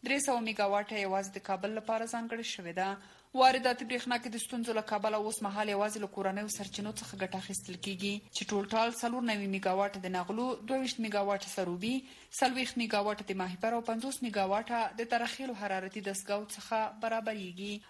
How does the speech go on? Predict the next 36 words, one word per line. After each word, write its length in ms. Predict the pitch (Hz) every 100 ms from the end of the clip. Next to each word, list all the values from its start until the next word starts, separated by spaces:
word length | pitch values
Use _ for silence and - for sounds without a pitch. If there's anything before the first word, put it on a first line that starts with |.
| 214 226
افغانستان 600 | 240 240 233 254 240 226
دا 80 | 226
مهال 240 | 220 226 220
اویا 260 | 240 254 247
فیصده 260 | - 240
برېښنا 380 | 202 196 196 220 214
له 60 | 202
ازبکستان، 680 | 196 190 196 - 214 220 220
ترکمنستان، 680 | 208 196 185 - 214 220 220
تاجکستان 680 | 196 202 208 - 226 226 240 - - - - 226
او 100 | 240
ایران 240 | 254 247 240 -
څخه 200 | - 190
واردوي 520 | 196 190 196 196 202 196
او 80 | 240
همدارنګه 480 | 247 240 240 233 233
د 80 | 220 -
خپلې 220 | 233 214
وړتیا 340 | 208 208 226 208
وړ 160 | 214 233 233
یوازې 340 | 214 226 226 208
دېرش 180 | 247 262 -
فیصده 320 | 208 214 196 208
نوره 180 | 226 208
برېښنا 360 | 196 196 208 214 220 - 247
له 60 | 240
خپلو 260 | - 285 208
داخلي 340 | 196 - 202 190
منابعو 400 | 180 170 185 214 214
څخه 220 | 220 233 226
تولیدوي. 500 | 220 226 226 196 185 190
په 60 | 285 247
افغانستان 520 | 240 240 233 - 226 220
کې 60 | 214
د 40 | 208
برېښنا 320 | 208 - 226